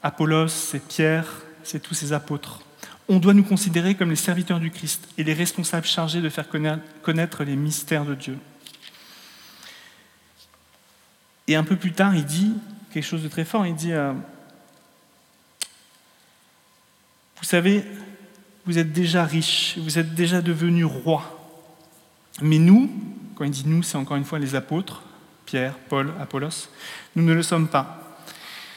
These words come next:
Nous, euh, c'est au verset neuf du chapitre quatre. « Mais à mon avis, Dieu nous a mis, nous les apôtres, à la dernière place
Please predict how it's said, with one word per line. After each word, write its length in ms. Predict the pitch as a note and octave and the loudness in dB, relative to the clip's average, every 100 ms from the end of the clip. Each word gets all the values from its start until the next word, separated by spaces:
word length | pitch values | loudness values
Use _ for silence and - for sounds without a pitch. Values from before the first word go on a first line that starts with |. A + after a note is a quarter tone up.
| - - _ _ _ _ _ _ - | -20 -20 _ _ _ _ _ _ 0
Nous, 220 | E3 F3+ - | 2 2 0
euh, 140 | C#3+ C#3+ | 0 0
c'est 140 | D#3+ | 0
au 60 | C#3+ | 0
verset 280 | D#3+ - | -2 0
neuf 220 | E3 E3+ D#3+ | 2 2 0
du 80 | |
chapitre 360 | - D3+ D3 C#3+ | -4 -4 -6 -8
quatre. « 380 | C#3 C3 - - - | -6 -8 -8 -8 0
Mais 120 | D#3+ | 4
à 60 | |
mon 200 | E3 G3 | 8 8
avis, 560 | G3+ F3+ F#3+ G3 - - - | 8 8 4 2 -4 -6 -8
Dieu 280 | D#3+ D3 F#3+ | -4 4 6
nous 260 | F#3 D#3+ | 6 4
a 100 | F3 | 4
mis, 340 | E3+ E3 G#3 D4 - - - | 6 8 6 4 -6 -14 -2
nous 240 | F3 F#3 G3+ | 6 10 10
les 180 | E3+ D#3+ | 8 4
apôtres, 560 | D#3 G3 A3+ - - - - | 2 2 2 -2 -12 -8 0
à 80 | D#3+ | 2
la 100 | D#3+ | 4
dernière 440 | D#3+ F3+ F3 D#3+ | 4 4 2 0
place 520 | D3 C3 - - - | -2 -2 -2 -6 -10